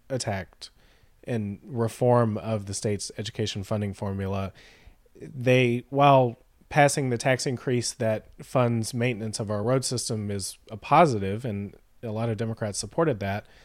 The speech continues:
um, we don't have a transformative idea of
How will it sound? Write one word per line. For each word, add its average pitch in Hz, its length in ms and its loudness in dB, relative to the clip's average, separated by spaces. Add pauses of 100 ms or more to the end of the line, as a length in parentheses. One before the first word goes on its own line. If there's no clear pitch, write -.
(320)
um, 110 420 -2 (300)
we 131 200 0
don't 175 260 4
have 143 120 2
a 110 40 -2
transformative 95 640 -6
idea 92 380 -6
of 90 340 -10